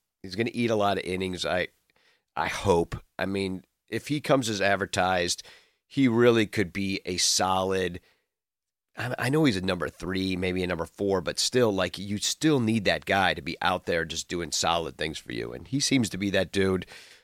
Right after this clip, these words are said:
professional pitcher, interested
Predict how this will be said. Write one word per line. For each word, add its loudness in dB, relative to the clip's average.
professional 4
pitcher, 2
interested 4